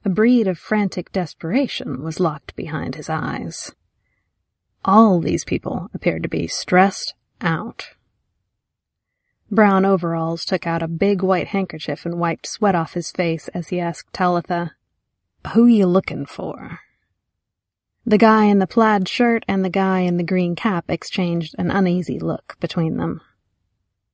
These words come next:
Talitha sighed. She would rather be anywhere else right now instead of this heck nowhere, creepy as shit little town.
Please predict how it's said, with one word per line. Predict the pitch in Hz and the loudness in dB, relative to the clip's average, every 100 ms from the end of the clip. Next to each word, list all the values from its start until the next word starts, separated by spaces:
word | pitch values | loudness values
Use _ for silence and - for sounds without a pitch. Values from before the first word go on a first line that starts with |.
| _ _ _ _ _ _ _ - | _ _ _ _ _ _ _ 2
Talitha | 233 202 165 - | 4 6 2 -4
sighed. | - - - 147 - 220 175 - - - _ _ _ _ _ _ | -6 -6 -6 -6 -8 -10 -12 -14 -20 -20 _ _ _ _ _ _
She | - 277 285 | -2 0 2
would | 294 240 | 2 2
rather | 226 226 226 | 2 2 -2
be | 175 190 185 185 _ - | 0 -2 -2 -4 _ -4
anywhere | 233 208 180 175 180 | 0 2 0 -2 -4
else | 165 160 - | -4 -6 -8
right | 175 160 156 | -6 -6 -4
now | 165 160 165 | -2 0 0
instead | 175 180 - 170 | 0 0 0 -2
of | 170 - | -2 -2
this | 165 147 | -4 -4
heck | - - 269 - - | -4 0 0 -2 -8
nowhere, | 196 196 202 190 190 185 180 | -2 0 2 2 2 0 -4
creepy | - - 185 - 233 247 | -8 -6 -4 0 4 4
as | 247 | 2
shit | - 208 170 - | 0 -2 -2 -6
little | 165 175 160 | -6 -4 -4
town. | - 170 156 - - | -2 0 -2 -4 -6